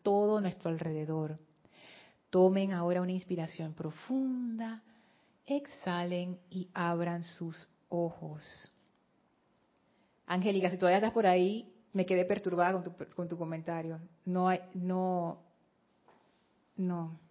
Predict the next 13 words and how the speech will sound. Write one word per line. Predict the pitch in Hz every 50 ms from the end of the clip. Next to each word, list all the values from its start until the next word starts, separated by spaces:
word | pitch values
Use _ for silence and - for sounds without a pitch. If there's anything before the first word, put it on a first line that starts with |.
| _ _ _ _ _ _ _ _ _ _ _ _ _ _ _ _ _ _ _ _ - - - _ _ _ _ _
Esto | 196 190 - 190 185
no, | 185 185 185 185 180 -
no | 190 185
es, | 185 190 - - -
no | 202 196 196 196
es. | 196 196 - - - - - _ _ _ _ _ _ _ - - - - _ _ _ _ _ _ _ _ _ _ _ - - - - _ _ _ _ _ _ _ _ _ _ _ _ _ _ _ -
La | 226 214
energía | 208 208 208 214 226 247 269 262
va | 262 254
a |
regresar | 262 262 240 190 185 185 - 196 196
a | 208 208 208 208
ti | 233 233 254 285 - -